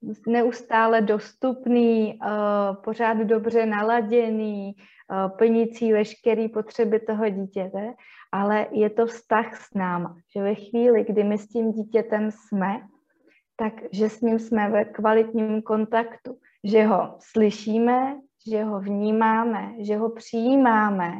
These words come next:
že mu dáváme vlastně prostor, ve kterém se cítí bezpečně a milovaně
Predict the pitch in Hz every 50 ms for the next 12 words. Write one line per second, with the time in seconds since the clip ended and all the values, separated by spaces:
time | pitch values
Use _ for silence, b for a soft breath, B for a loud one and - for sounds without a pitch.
0 | 226 - _ _ b b b b b b b b b - 208 208 214 214 214 214
1 | 208 208 - - - 226 214 220 226 226 220 220 214 202 202 214 208 226 247 247
2 | 262 262 262 269 269 262 247 226 214 208 220 - - 254 226 220 226 226 226 -
3 | - 233 233 226 233 233 226 240 269 - - - - - - 220 196 190 196 190
4 | 196 196 - _ - 233 220 220 220 220 - 233 220 226 - 240 233 233 233 233
5 | 233 208 208 220 220 220 - - - 277 269 277 - - - 220 196 - 202 214
6 | 220 220 220 226 233 247 269 254 226 208 196 190 180 170 170 170 190 240